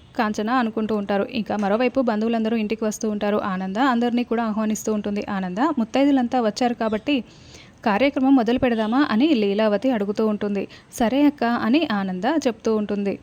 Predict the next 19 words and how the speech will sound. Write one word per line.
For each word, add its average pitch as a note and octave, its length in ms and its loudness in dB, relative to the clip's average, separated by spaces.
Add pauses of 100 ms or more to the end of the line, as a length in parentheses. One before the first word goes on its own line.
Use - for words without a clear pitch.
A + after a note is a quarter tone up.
(960)
"మా A#3 220 0
ఆచారం C#4+ 380 0
ప్రకారం B3+ 440 0 (140)
వక్కకు C4 420 2
శాస్త్రం A#3+ 460 -2 (600)
మొదలు A#3+ 260 0
పెడదాం A3 360 0
మొదట" G3+ 260 -2 (100)
అని B3 240 -2
ఆనంద F#3 300 -4
చెప్తూ A3 360 -4
ఉంటుంది. G3 340 -2 (460)
"ఒక్క A3+ 260 -2 (200)
ఆకు A3 320 0
శాస్త్రమా A3+ 580 -4
అంటే G#3+ 280 -2
ఏంటి B3+ 280 0
ఆనంద?" G3+ 320 -2 (180)
అని C4 200 0